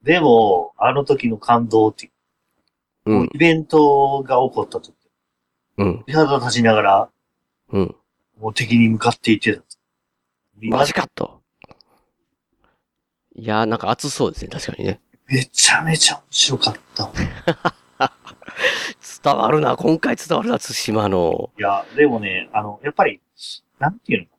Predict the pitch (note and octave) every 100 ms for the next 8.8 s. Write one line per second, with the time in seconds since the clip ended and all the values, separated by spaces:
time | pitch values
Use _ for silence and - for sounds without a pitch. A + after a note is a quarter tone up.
0 | _ _ _ _ _ - F3+ F3+ - A#2
1 | G2 F2+ - F#2+ - - _ _ _ -
2 | _ _ _ _ _ _ _ _ _ -
3 | A2+ G#2 A#2 C#3 B2+ - _ _ _ _
4 | _ _ A#2+ A#2 F#2+ G2 A2 - F#2 E2
5 | - G#2+ - - - - - F#2 - _
6 | _ _ _ G#2+ A2+ F2+ F2 - - C3+
7 | D3 G#2 - C3 C#3 F3+ E3+ D#3+ D#3 A#2+
8 | - - - - C#3+ A2+ -